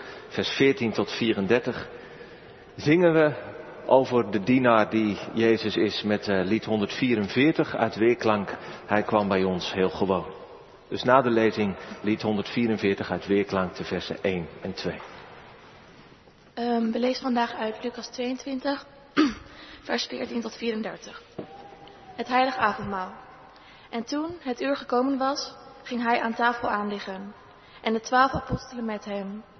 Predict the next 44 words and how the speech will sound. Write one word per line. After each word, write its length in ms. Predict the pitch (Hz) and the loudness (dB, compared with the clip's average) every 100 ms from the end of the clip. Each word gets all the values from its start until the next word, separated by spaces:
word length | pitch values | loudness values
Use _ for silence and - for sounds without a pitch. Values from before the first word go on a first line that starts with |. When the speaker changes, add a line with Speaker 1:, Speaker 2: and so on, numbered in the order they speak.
| - - - - - | -20 -20 -20 -20 -8
Speaker 2:
En 140 | 220 | -4
hij 120 | 220 | -4
zei 240 | 220 233 226 | -2 -2 -2
tegen 280 | 233 233 220 | -2 -4 -4
hen: 380 | 220 220 226 240 - - - - - | -4 -4 -6 -12 -20 -20 -20 -20 -18
"Ik 120 | - | -6
heb 160 | 240 - | -4 0
er 100 | - | 0
vurig 340 | - 294 320 | 0 -8 -6
naar 200 | 277 262 | -2 0
verlangd 540 | 262 247 240 208 - - - - - | 0 -2 0 -2 -4 -14 -18 -20 -12
dit 160 | 220 | -6
paascha 400 | - 240 269 - | 4 4 4 2
met 200 | 254 240 | 2 2
u 80 | 247 | 0
te 140 | 226 226 | -6 -6
eten, 520 | 196 190 196 196 214 - - - - | -6 -8 -10 -10 -12 -18 -20 -20 -16
voordat 300 | - 254 247 | -2 0 0
ik 120 | 247 | -2
ga 120 | 254 | -2
lijden. 560 | 226 202 202 196 196 202 - - - - - - _ - - - | 0 0 0 -2 -4 -8 -14 -20 -20 -20 -20 -20 _ -20 -20 -8
Want 140 | 240 240 | -2 -2
ik 100 | 240 | 0
zeg 480 | 285 240 208 - - - - - - | 0 0 -2 -10 -14 -18 -18 -14 -6
u 260 | 240 285 - - - | -4 -4 -10 -18 -8
dat 120 | 233 | -4
ik 120 | 214 | -2
daar 180 | 233 226 | 0 2
ni-, 120 | 254 | 0
zeker 400 | - 247 269 294 | 0 2 2 2
niet 180 | 269 277 | 2 2
meer 120 | 269 | 0
van 160 | 262 254 | 0 -2
zal 160 | 262 247 | -4 -4
eten, 460 | 220 214 254 285 - - - - | -2 0 0 -2 -4 -14 -18 -2
totdat 260 | - 262 254 | 2 4 2
het 160 | 233 | -2
vervuld 460 | - 214 254 277 285 | -4 -2 2 2 2
is 260 | 294 - - | -2 -4 -4
in 120 | 220 | 0
het 140 | 220 220 | 0 2
koninkrijk 480 | 240 254 247 247 | 4 4 2 -2
van 140 | 240 240 | -2 -6
God." 400 | 208 196 - | -4 -6 -8